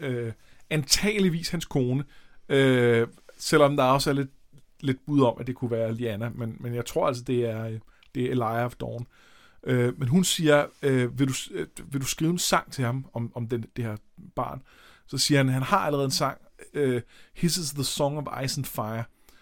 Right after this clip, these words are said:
Øh, og, og det er jo, kan man sige, seriens navn.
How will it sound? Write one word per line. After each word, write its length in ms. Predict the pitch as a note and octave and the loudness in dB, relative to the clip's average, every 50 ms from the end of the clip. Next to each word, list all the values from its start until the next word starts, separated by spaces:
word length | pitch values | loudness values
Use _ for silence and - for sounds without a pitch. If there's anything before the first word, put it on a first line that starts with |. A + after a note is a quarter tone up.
| _ _ _ _ - - | _ _ _ _ -8 -2
Øh, 400 | - C3+ B2+ B2 A#2 A#2 A#2 A#2 - - - | 0 4 4 4 4 4 2 0 -2 -4 -8
og, 60 | - - _ - - | -12 -12 _ -10 -8
og 140 | - C3 - | -8 -4 -2
det 100 | F3+ F3+ F3+ | 2 6 8
er 40 | |
jo, 320 | F#3 F3 D3+ C3+ B2 - - _ _ _ _ _ _ _ _ _ _ _ _ _ _ _ _ - _ _ _ _ _ _ _ - - - | 8 10 10 8 6 4 -2 _ _ _ _ _ _ _ _ _ _ _ _ _ _ _ _ -20 _ _ _ _ _ _ _ -20 -16 -8
kan 100 | - D3 A#2 | -6 -4 -4
man 60 | A#2 | -4
sige, 180 | G#2+ - C3+ B2+ | -4 -4 -2 -2
seriens 360 | - - E3+ - - C3+ A#2 | 0 0 0 -2 -4 -6 -6
navn. 380 | B2 A#2 A#2 A#2 - B2 A#2 | -6 -6 -6 -6 -8 -12 -16